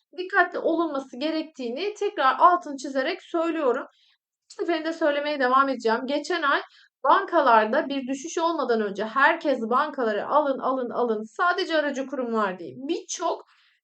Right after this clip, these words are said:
e, YouTube yayını yapan, e, ve, e, iştirakleri olan, iş ilişkileri olan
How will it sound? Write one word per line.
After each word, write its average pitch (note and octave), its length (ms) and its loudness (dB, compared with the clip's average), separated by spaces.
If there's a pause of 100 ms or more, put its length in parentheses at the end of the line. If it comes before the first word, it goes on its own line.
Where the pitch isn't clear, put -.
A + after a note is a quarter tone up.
e, B3+ 400 6 (460)
YouTube D4+ 640 0
yayını D#4 360 -2
yapan, C#4 540 2 (360)
e, A#3 100 -6 (460)
ve, D4+ 140 0 (640)
e, B3 480 2
iştirakleri D#4 680 2
olan, B3 420 4
iş E4+ 140 -6
ilişkileri D4 540 -2
olan A#3 420 2